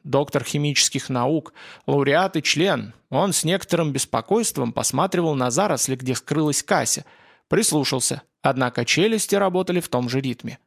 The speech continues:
Ломая кусты, на поляну выбежал головастик. На ходу, уронив к ногам Влада толстую личинку кнурдлика,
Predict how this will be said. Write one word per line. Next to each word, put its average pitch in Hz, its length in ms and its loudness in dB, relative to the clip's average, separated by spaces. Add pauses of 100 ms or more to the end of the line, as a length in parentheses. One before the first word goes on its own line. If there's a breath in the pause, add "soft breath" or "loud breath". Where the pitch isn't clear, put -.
(920)
Ломая 208 400 4
кусты, 151 480 2
на 220 100 0
поляну 123 460 0
выбежал 139 400 0
головастик. 170 720 0 (420)
На 170 140 2
ходу, 180 300 2
уронив 180 420 2
к - 60 -6
ногам 135 360 0
Влада 120 360 0
толстую 165 440 0
личинку 143 400 0
кнурдлика, 180 640 0